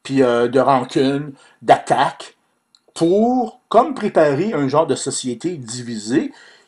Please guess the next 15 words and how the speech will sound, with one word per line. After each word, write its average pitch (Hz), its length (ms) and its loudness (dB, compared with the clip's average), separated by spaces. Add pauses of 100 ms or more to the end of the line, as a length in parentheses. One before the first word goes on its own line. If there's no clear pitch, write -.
qui, 202 260 2
euh, 120 360 4
amène 120 800 0
des, 110 240 -4
euh, 98 220 -4 (220)
des 117 120 -8
personnes 139 680 -4 (1600)
à 123 580 0 (380)
être 175 200 4
encore 143 340 4
plus - 340 -2
amochées 147 720 0
qu'elles 120 220 0
l'étaient 123 460 0
avant. 107 360 -6